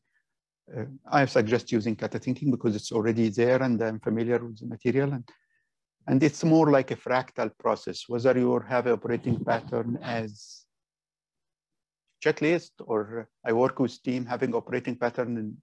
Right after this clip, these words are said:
different things. That's okay. But the idea here is what we do to reach there. Thank you.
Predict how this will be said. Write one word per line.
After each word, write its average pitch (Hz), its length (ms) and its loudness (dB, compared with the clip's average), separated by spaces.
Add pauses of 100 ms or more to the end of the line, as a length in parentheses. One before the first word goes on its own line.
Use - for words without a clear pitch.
(400)
different 139 320 -2
things. 160 400 -4 (1500)
That's 170 160 0
okay. 139 400 -2 (400)
But 113 180 -4
the 120 120 -2
idea 151 320 2
here 135 340 0
is 113 220 -4
what 139 340 -4
we - 100 2
do 131 200 0
to 139 140 -10
reach 117 300 -4
there. - 200 -16 (1800)
Thank 147 200 2
you. 107 120 -8